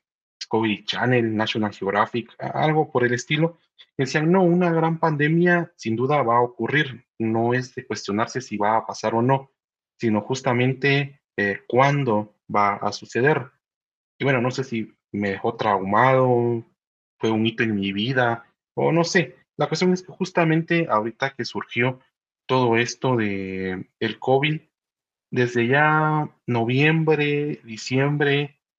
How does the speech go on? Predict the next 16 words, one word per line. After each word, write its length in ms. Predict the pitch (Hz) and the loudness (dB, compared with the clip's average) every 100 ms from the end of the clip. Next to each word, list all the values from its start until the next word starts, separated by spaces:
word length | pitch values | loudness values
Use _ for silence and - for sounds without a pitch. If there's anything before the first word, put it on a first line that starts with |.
| _ | _
mantenía 560 | 117 110 113 110 123 127 | -4 -2 -2 0 0 0
cada 240 | 127 123 | 0 2
vez 220 | 117 127 | 2 0
que 100 | - | -2
íbamos 320 | 120 120 123 117 | 0 0 -2 -4
a 40 | |
la 80 | 107 | -6
oficina 640 | - - 127 127 127 123 123 | -8 -6 -2 0 2 0 -2
una 280 | 120 117 | -4 -4
página 500 | - 123 - 127 123 | -2 -4 -2 -2 0
viendo 500 | 113 110 120 123 127 - | 0 -2 0 0 0 -2
cómo 300 | 107 117 120 | -2 -2 -2
se 160 | 107 | -4
iba 180 | 104 113 | -2 -2
extendiendo 1000 | 113 - 101 95 107 123 127 127 131 - _ _ _ - | -4 -8 -8 -6 0 2 2 0 -4 -10 _ _ _ -4
esta, 580 | 120 - 127 123 123 | -4 -2 -2 -2 -2